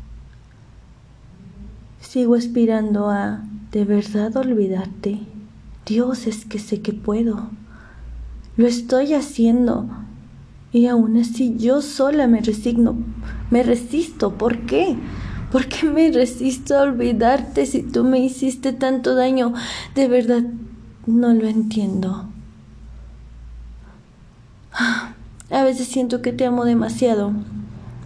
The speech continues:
Y ni siquiera sé por qué. ¿Cómo puedo amar a alguien que en dos semanas ya tenía a otra persona?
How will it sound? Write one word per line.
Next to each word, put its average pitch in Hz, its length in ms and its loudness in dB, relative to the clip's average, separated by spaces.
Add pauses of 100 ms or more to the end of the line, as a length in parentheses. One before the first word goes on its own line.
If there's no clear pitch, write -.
(1400)
Y 277 100 4
ni 277 160 6
siquiera 269 540 2
sé 254 160 0
por 247 360 2
qué. 240 400 2 (2000)
¿Cómo 370 340 4
puedo 285 260 6
amar 269 320 4
a 247 200 4
alguien 240 400 4
que 208 500 0 (240)
en 240 180 2
dos 247 160 4
semanas 254 480 0
ya 240 140 2
tenía 240 380 4
a 220 80 4
otra 220 320 2
persona? 214 600 0